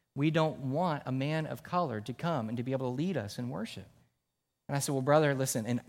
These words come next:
so I start getting angry on the phone.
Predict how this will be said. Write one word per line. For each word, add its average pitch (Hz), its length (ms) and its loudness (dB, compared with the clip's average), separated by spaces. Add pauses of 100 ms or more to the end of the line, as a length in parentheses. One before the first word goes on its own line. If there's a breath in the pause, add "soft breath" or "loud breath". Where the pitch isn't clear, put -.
so - 240 4
I 180 200 6
start 147 320 0
getting 117 320 2
angry 113 560 2
on 101 160 0
the 87 60 -2
phone. - 360 -10